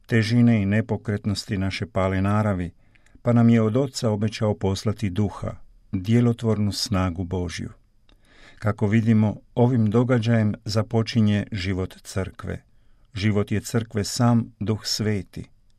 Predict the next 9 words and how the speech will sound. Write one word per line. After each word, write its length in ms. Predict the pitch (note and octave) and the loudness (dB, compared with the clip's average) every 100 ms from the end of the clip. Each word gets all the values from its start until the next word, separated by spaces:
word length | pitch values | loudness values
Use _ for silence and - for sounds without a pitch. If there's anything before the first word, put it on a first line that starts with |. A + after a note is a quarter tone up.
| _ _ | _ _
On 260 | G#2+ G#2+ G2+ | 0 2 2
ju 180 | F#2+ | 0
oživljuje 720 | F2+ E2+ A2+ A2+ A2 G#2 G2+ - _ - | -4 -2 0 0 0 0 -4 -8 _ -6
i 80 | A#2 | -4
čini 340 | - A2+ G2 | 2 2 2
djelotvornom, 840 | F2+ G2+ F#2+ - G2 F2 F2+ E2+ G2 _ | 0 0 0 -4 -6 -4 -4 -6 -10 _
radosnom 800 | G#2 G#2 G2 G2+ - G#2 F#2 F#2+ _ _ _ | -2 -2 -2 -6 -8 -6 -6 -8 _ _ _
i 60 | A#2 | -6
svjedočkom. 800 | - G#2 F2 E2+ - E2 D#2 | -2 -4 -4 -8 -10 -8 -8